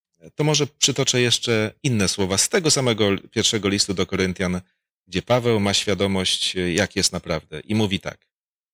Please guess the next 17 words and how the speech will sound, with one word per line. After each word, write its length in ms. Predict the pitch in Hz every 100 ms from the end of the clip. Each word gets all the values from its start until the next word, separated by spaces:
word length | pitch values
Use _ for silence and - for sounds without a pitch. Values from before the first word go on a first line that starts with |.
| _ _ -
„Bo 140 | 170
cząstkowa 540 | 175 127 - 110 98 95
jest 160 | 90
nasza 280 | 98 92 95
wiedza 400 | 87 92 87 85 - _ _ _
i 120 | 175 165
cząstkowe 560 | 147 127 - 127 117
nasze 280 | 101 101 92
prorokowanie. 800 | - 95 87 87 82 80 - - _ _ _ _ _ _ _ -
Lecz 300 | 107 110 95
gdy 200 | 98 104
nastanie 480 | 101 - 139 131 92
doskonałość, 920 | 90 - 87 123 160 101 - - - _ _ _ _ _ _
to, 180 | 202 98
co 160 | -
cząstkowe, 800 | - 90 - - 98 90 90 87 - _ _ _ -
przeminie”. 500 | 95 85 78 52